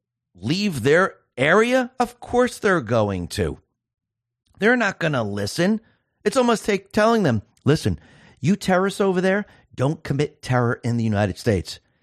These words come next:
You drug traffickers, don't distribute drugs, okay? That's the rule here." You think they're really gonna listen? Absolutely not. And the people, they're not falling for this.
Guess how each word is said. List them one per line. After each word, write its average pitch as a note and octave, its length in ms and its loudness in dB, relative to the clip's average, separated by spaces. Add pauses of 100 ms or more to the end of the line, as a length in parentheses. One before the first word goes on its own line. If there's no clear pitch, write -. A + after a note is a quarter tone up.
(240)
You F3+ 280 -4
drug C3+ 340 -4
traffickers, G3 520 0 (340)
don't D3 360 0
distribute D#3 640 -2 (160)
drugs, A2 680 -4 (200)
okay? D3+ 460 0 (400)
That's D#3+ 380 -2
the A3 100 4
rule A3 320 2
here." B2+ 340 -2 (280)
You D3+ 100 0
think B2+ 220 -2
they're B2 80 -2
really C3 240 -2
gonna D3 180 -2
listen? E3+ 380 -4 (400)
Absolutely A#2+ 760 -4
not. G2 280 -2 (260)
And B3 140 0
the B3+ 40 -2
people, G#3 480 -2 (640)
they're C4 140 0
not B3 160 -4
falling A#3 420 -2
for G#3+ 160 0
this. B2 340 0